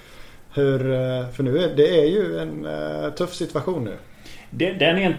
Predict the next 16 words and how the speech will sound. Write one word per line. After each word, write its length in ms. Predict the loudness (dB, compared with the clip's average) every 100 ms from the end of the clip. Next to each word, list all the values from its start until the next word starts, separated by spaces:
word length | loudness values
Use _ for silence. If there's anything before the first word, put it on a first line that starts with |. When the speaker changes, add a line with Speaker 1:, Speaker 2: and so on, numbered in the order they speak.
| 2
Speaker 2:
tuff 260 | 2 0 -6
situation. 760 | -6 -2 0 0 0 0 2
Jag 200 | 4 4
hade 200 | 2 2
ju, 180 | 0 -2 -8 -2
jag 320 | 4 6 8
är 40 | 6
ju 80 | 2
mer 200 | 0 0
nyfiken 720 | 0 -2 -2 -4 -6 -4 -2
på 120 | -2
att 80 | 0
veta 360 | 0 0 0
att 140 | -2 -2
vad 460 | 2 6 8 6 2
gör 500 | 2 4 6 4